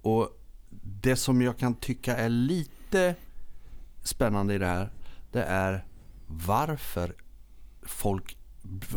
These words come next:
faller i någon slags masspsykos och går på det här. Ut-, istället för att säga, <laughs> "Nej, det där ställer vi inte upp på. Ta bort den här galna ledaren först." V-,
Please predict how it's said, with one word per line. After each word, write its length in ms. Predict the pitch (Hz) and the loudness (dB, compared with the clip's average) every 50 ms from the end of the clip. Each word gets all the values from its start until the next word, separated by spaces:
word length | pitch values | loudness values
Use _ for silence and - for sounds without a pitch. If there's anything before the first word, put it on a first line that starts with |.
| 95 - | 0 0
faller 340 | - - - 123 110 104 107 104 | -2 0 2 2 2 4 2 2
i 60 | 101 | 2
någon 140 | 101 104 98 | 2 2 2
slags 260 | - - 110 - - | 0 -2 -2 2 4
masspsykos 800 | 120 139 135 - - - - 208 - - 185 175 110 - - - | 4 4 4 4 0 -2 -2 -2 -2 -2 -2 -2 -2 -4 -4 -4
och 140 | - 123 113 | -2 0 2
går 120 | 131 170 | 2 4
på 360 | - - - 139 190 247 269 | 6 8 8 8 8 8 6
det 80 | 214 113 | 6 4
här. 320 | 90 82 76 104 113 113 - - - - - - - - | 0 -2 -4 -6 -6 -8 -8 -10 -12 -14 -14 -16 -10 -2
Ut-, 240 | - 160 147 160 - | -2 0 0 0 0
istället 460 | 156 151 139 - - 175 147 123 127 | 2 2 2 4 4 2 2 4 2
för 80 | 123 120 | 2 2
att 80 | 110 - - - | 0 0 0 4
säga, 120 | 381 190 | 4 4
<laughs> 20 | - | 6
"Nej, 200 | 196 208 202 - - - - - - - - - - - | 4 2 2 -2 -8 -10 -8 -8 -8 -8 -8 -8 -6 -4
det 100 | - 98 | -2 2
där 160 | 101 156 220 | 4 4 4
ställer 260 | 233 - - 254 240 226 | 4 4 4 4 6 6
vi 60 | 214 | 6
inte 200 | 160 127 - 104 | 6 6 4 2
upp 180 | 90 85 - | 2 2 0
på. 200 | - 90 82 - - - - - - - - - - - - - - - - - - - | -4 -4 -4 -4 -8 -10 -14 -14 -14 -14 -14 -16 -16 -14 -12 -12 -12 -10 -10 -8 -2 0
Ta 80 | 117 | 4
bort 240 | 110 208 240 240 - | 4 4 4 4 4
den 120 | - 135 | 4 4
här 80 | 123 110 | 4 4
galna 320 | 101 98 90 85 90 90 | 4 2 2 2 2 2
ledaren 480 | 87 90 87 87 85 90 90 87 78 - - - - | 2 0 0 0 0 0 -2 -2 -4 -6 -8 -12 -10
först." 540 | - - 240 208 - - - - - - - - - - - - | 0 2 2 2 4 2 0 0 -2 -4 -10 -12 -14 -12 -12 -8
V-, 180 | - 107 113 | -4 -4 -2